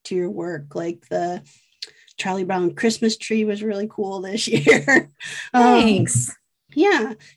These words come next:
Speaker 1: And the, um, I know you used, like, the dress form. What was that? And then what did that end up,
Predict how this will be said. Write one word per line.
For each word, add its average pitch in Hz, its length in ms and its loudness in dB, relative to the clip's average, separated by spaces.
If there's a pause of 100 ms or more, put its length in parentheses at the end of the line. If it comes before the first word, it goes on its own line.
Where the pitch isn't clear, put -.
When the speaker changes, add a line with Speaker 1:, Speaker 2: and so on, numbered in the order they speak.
Speaker 1:
And 220 220 2
the, 208 280 -2
um, 190 420 -8 (1300)
I 208 100 -4
know 214 140 4
you 254 120 2
used, 233 320 -4
like, 214 180 -6
the 196 80 -8
dress 190 340 -8
form. 180 540 -12 (460)
What 220 180 -2
was 247 220 0
that? 220 400 2 (120)
And 208 220 -4
then 202 280 -4
what 208 260 -4
did 226 180 -2
that 208 240 0
end 196 240 -10
up, 185 240 -12